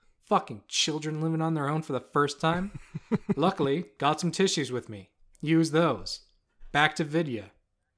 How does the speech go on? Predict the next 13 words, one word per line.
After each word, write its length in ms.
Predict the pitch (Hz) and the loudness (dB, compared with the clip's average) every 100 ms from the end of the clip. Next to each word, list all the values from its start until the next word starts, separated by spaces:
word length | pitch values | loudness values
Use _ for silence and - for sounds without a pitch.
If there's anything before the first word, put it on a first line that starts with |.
| _ _ _ _ _ - | _ _ _ _ _ 0
"Yo, 180 | 160 | 2
mate, 420 | 170 180 175 120 - | 4 4 2 0 -10
you 100 | 135 | -10
ran 220 | 123 165 170 | -2 0 2
out 120 | 170 | 2
of 60 | 156 | 2
T 200 | 202 180 | 0 2
P." 340 | 220 214 110 - _ _ _ _ _ - | 4 2 0 -10 _ _ _ _ _ 0
"Nah, 220 | 156 160 | 6 8
I 80 | 156 | 8
don't 200 | 165 160 | 4 4
need 180 | 175 147 | 4 2
any." 280 | 117 107 | 0 -8